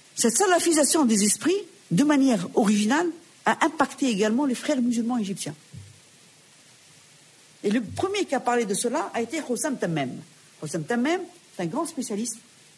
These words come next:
des frères musulmans égyptiens qui est aujourd'hui décédé. Et c'est lui qui a parlé de salafisation des frères musulmans égyptiens,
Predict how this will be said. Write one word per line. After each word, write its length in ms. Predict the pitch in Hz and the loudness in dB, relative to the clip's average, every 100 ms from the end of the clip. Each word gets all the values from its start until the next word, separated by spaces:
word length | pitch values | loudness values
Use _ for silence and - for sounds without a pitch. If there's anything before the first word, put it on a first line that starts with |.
| - | -12
des 60 | |
frères 200 | 165 311 | -6 -4
musulmans 340 | 262 226 220 208 | -2 -4 -4 -4
égyptiens 380 | 170 170 294 302 | -6 -6 -6 -6
qui 140 | - | -6
est 40 | |
aujourd'hui 380 | 214 202 202 254 - - - | -4 -4 -4 -6 -8 -18 -8
décédé. 400 | 180 - 131 123 - - - - | -6 -4 -6 -8 -12 -20 -20 -12
Et 60 | 208 | -6
c'est 100 | 285 | -4
lui 180 | 392 403 | -4 -4
qui 100 | 254 | -6
a 40 | 226 | -4
parlé 380 | 226 247 359 - - - - | -4 -2 -4 -8 -16 -20 -10
de 40 | 180 | -4
salafisation 800 | - 359 294 240 202 - 226 277 - - - | -2 0 0 -2 -2 -2 -6 -8 -16 -20 -8
des 60 | - | -8
frères 200 | - 247 | -4 -4
musulmans 340 | 214 208 202 | -4 -4 -4
égyptiens, 380 | 170 147 - | -6 -8 -10